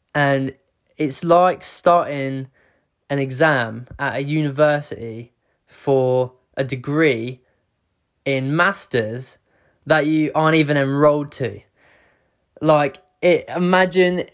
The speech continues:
doing a, an exam on the hardest level of the Chinese language or some quantum physics, mathematics,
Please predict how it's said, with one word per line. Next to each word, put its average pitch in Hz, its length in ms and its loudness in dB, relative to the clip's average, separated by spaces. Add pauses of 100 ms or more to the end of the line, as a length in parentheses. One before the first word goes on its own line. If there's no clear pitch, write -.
doing 139 600 2 (120)
a, 147 480 0 (420)
an 160 140 0
exam 139 640 -2 (100)
on 143 520 0 (560)
the 147 80 2
hardest 185 600 0
level 135 460 -2
of 131 280 -4
the 139 100 -10
Chinese 151 800 0
language 139 880 -4 (720)
or 147 500 0
some 151 240 -4
quantum 170 720 0
physics, 143 720 -2
mathematics, 143 1080 -6